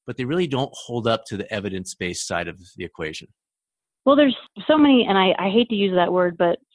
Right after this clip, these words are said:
Speaker 2: fad diets, right?
Speaker 1: Mm.
Speaker 2: I, I hate the word diet because it, it, it has such a negative connotation, and it shouldn't, our word. Again, food should be fun, should, food should be delicious, food should be something that's fueling us and making us feel good. But, um, that's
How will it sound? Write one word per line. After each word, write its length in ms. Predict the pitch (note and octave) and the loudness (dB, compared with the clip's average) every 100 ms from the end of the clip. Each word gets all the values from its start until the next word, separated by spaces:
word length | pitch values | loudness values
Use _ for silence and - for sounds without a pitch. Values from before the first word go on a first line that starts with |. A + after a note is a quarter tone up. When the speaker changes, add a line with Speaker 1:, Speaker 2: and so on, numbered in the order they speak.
| - | 0
Speaker 2:
fad 260 | F#3+ F#3 | 2 2
diets, 400 | E3+ D#3 D#3 - - | 2 2 2 0 -6
right? 260 | F3+ D#3+ C3+ | -4 -2 0
Speaker 1:
Mm. 40 | |
Speaker 2:
I, 260 | - F3+ F#3 | 0 0 0
I 40 | |
hate 180 | G3 A#3 | 2 2
the 60 | F#3+ | 2
word 180 | F#3 - | 0 2
diet 320 | E3 E3+ E3 | 2 4 2
because 340 | E3+ - E3 E3 - - - - - _ - | -2 0 0 0 -8 -20 -20 -20 -20 _ 0
it, 140 | G3 - - | 0 2 4
it, 180 | G3 - | 4 6
it 100 | G#3 | 4
has 160 | G#3 G#3+ | 4 4
such 140 | C4 B3 | 2 4
a 60 | |
negative 320 | G#3+ G#3+ G#3+ G3 | 4 6 4 2
connotation, 540 | G#3+ G3 F#3+ G3 - F#3+ | 2 4 4 2 2 0
and 100 | E3 | 0
it 100 | - - | 0 0
shouldn't, 240 | G3 F#3 | 2 2
our 140 | E3+ | 2
word. 200 | F3 D#3+ F3 | 4 4 4
Again, 260 | A#3 A3 G3+ | 4 4 4
food 160 | B3+ - | 0 2
should 140 | A#3 | -2
be 100 | G3+ - | -4 0
fun, 320 | C4+ B3+ B3 A#3+ | 4 6 6 4
should, 140 | A#3+ A3 _ _ - | 0 -6 _ _ 0
food 160 | A#3+ - | 0 0
should 120 | F#3 | -4
be 80 | F3+ | 0
delicious, 460 | G#3+ C4 C4 A#3 - - | 2 2 2 0 -2 2
food 180 | G#3 G3 | 2 2
should 120 | F#3+ | -4
be 100 | G3+ | -2
something 320 | G3+ G3 F#3+ F3+ | -2 -4 -2 0
that's 200 | E3+ - _ | -2 -4 _
fueling 360 | A3+ A3+ A3+ G#3 | 2 4 6 4
us 100 | G3 G3 | 2 0
and 100 | F#3 | -2
making 220 | F3+ F3+ | -2 -4
us 80 | E3+ - | -4 -4
feel 120 | F3+ | 0
good. 200 | F#3 F3+ _ _ _ - _ _ | 0 0 _ _ _ -20 _ _
But, 220 | A3 G#3+ - | 2 4 4
um, 500 | G#3+ G3+ F#3+ F#3 F3+ _ _ _ - | 4 4 2 0 -6 _ _ _ 0
that's 180 | B3 | 0